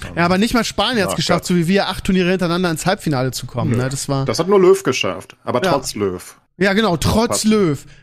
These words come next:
Speaker 2: weil die
Speaker 1: Das
Speaker 2: Spieler
Speaker 1: war
Speaker 2: ja so gut waren angeblich.
Speaker 1: Das waren die Besten, also alle eigentlich, die, die hätten, die mussten gar nicht trainiert werden. Nee, ist alles Schmarrn und, aber so, so geht Deutschland halt mit denen um und ich mag das nicht. Ähm, ich bin immer, ich bin Eintrachtler,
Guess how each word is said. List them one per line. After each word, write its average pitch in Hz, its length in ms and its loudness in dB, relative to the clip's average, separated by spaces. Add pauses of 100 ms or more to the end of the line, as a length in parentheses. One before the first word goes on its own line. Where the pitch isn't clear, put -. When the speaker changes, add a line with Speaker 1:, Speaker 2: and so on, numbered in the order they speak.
(100)
Speaker 2:
weil 175 120 2
die 175 60 0
Speaker 1:
Das 170 60 -4
Speaker 2:
Spieler 226 260 0
Speaker 1:
war 180 60 2
Speaker 2:
ja 156 100 0
so 143 100 -2
gut 143 300 0
waren 131 200 0
angeblich. 127 480 -4
Speaker 1:
Das 117 120 -6
waren 123 120 -2
die 120 80 -2
Besten, 92 520 -8
also 104 240 -8
alle 110 420 -6
eigentlich, 107 500 -10
die, 113 120 -8
die 107 180 -6
hätten, 120 260 -8
die 113 80 -8
mussten 123 240 -6
gar 120 120 0
nicht 117 160 -6
trainiert 92 320 -12
werden. 92 240 -14 (260)
Nee, 101 180 -2
ist 120 120 -2
alles 127 240 -2
Schmarrn 120 340 -4
und, 101 140 -10 (180)
aber 113 160 -2
so, 131 160 -4
so 120 160 -2
geht 127 160 -2
Deutschland 107 300 -6
halt 101 160 -8
mit - 100 -14
denen 90 160 -6
um 101 200 -10
und 95 100 -10
ich 98 100 -12
mag 101 180 -6
das 101 160 -8
nicht. 104 300 -12 (180)
Ähm, 95 360 -6 (680)
ich - 200 -10
bin 101 120 -4
immer, 104 400 -4
ich 120 80 -6
bin 131 100 -2
Eintrachtler, 113 580 -2